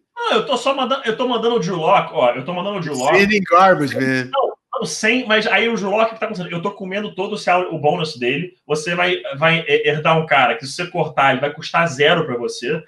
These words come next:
Speaker 1: É só pra você
Speaker 2: Sim,
Speaker 1: falar
Speaker 2: Josh
Speaker 1: assim,
Speaker 2: Rosen.
Speaker 1: ah, é um bo-, reservinha, reservinha, reservinha, que veio de bobeira aí. Ó, não? Tá bom, eu posso ficar com ele, é que eu fico, eu fico, não tem problema não.
Speaker 2: Não, é,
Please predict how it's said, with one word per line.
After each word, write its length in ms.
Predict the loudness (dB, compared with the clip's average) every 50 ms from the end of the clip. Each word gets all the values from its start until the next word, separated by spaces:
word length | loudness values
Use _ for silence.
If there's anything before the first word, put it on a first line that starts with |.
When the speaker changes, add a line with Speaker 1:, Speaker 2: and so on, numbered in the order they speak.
| _ _ -2
Speaker 1:
É 60 | -2
só 140 | 2 2 2
pra 60 | 0 0
você 120 | -2 -2
Speaker 2:
Sim, 60 | 2
Speaker 1:
falar 180 | 4 6 6 6
Speaker 2:
Josh 80 | 4
Speaker 1:
assim, 120 | 4 2 2
Speaker 2:
Rosen. 180 | 2 2 0 -4 _ _ -4
Speaker 1:
ah, 280 | -4 -2 -2 -2 -4 -6 -6 -2 0
é 40 | 0
um 100 | 2 4
bo-, 200 | 4 4 4 4 4
reservinha, 680 | 2 2 4 4 4 4 4 2 2 0 0 -2 -6 _ _ _ -6
reservinha, 580 | -4 0 2 2 0 0 -2 -4 -4 -6 -8 -12 _ _ -8
reservinha, 460 | -6 -4 -4 -4 -4 -6 -6 -8 -8
que 120 | -8 -6
veio 180 | -2 -2 -2 -2
de 80 | -2 -2
bobeira 340 | -2 -2 0 0 0 0
aí. 260 | 0 0 -2 -4 -8 _ _ _ -4
Ó, 220 | -2 -2 -2 -4 -10 _ _ _ 0
não? 360 | 2 4 4 4 2 -2 -8 _ _ _ _
Tá 120 | 4 4 6
bom, 140 | 6 6
eu 80 | 4 6
posso 180 | 4 4 4 4
ficar 180 | 2 2 2 2
com 120 | 2 2
ele, 140 | 2 2 2
é 80 | 2
que 60 | 0 0
eu 60 | -2
fico, 220 | -4 -4 -4 -4
eu 60 | -4
fico, 240 | -4 -2 -4 -4 -4
não 60 | -4
tem 100 | -6 -4
problema 260 | 0 4 4 4 4 4
não. 140 | 4 4
Speaker 2:
Não, 100 | 4 4
é, 80 | 2